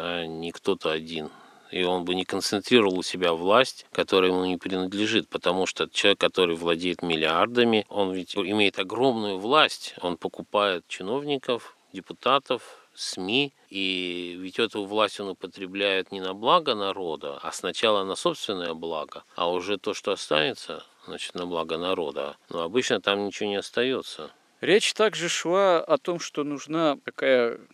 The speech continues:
Speaker 2: ну, можно сказать, что мягкая, но деприватизация налогового
Speaker 1: Да,
Speaker 2: характера. Это,
Speaker 1: ну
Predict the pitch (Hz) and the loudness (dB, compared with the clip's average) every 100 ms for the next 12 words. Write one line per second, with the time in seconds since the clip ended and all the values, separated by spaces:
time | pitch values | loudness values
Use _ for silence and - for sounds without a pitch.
0 | _ _ _ _ - 120 113 - - 113 | _ _ _ _ -16 -12 -10 -12 -12 -12
1 | 107 101 123 - - 120 147 156 - - | -12 -10 -8 -8 -4 -2 0 0 -4 -2
2 | 123 117 113 120 117 123 117 117 120 - | 0 0 -2 -6 -6 -8 -6 -6 -6 -4
3 | 127 135 104 - 110 98 - 107 117 123 | -2 0 0 -6 -12 -12 -12 -6 -2 -2
4 | 101 101 101 - 123 104 90 90 98 107 | -2 -4 -4 -2 0 0 -4 -8 -6 0
5 | 131 110 101 | 2 0 -4